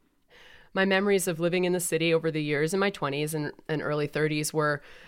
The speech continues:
um, you know, you catch up with people. You get together and you have dinner, you have a meal, you check out a new restaurant, maybe you go for, um, a walk at the local park. But they're very short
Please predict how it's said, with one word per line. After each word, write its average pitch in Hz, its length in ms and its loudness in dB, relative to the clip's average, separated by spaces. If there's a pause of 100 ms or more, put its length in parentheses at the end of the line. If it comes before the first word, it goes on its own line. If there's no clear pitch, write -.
(120)
um, 147 400 0
you - 80 2
know, 240 60 8
you 226 100 0
catch - 240 -4
up 339 100 -6
with - 140 -6
people. - 280 -10
You 185 140 -4
get 233 120 4
together 214 320 4
and 165 100 -2
you 175 80 0
have 170 160 0
dinner, 170 220 0
you 127 100 -2
have 160 140 -2
a 165 40 0
meal, 165 300 2
you 147 100 -2
check 175 220 -2
out 175 120 4
a 175 60 2
new 185 140 0
restaurant, 147 480 0
maybe 139 200 -10
you 151 120 -8
go 156 180 -6
for, 151 340 -6 (600)
um, 147 340 -4
a 170 80 4
walk 165 320 2
at 151 120 -14
the 156 80 -8
local 156 280 -6
park. - 420 -2 (520)
But 220 100 -8
they're 233 140 0
very 302 220 0
short 233 440 0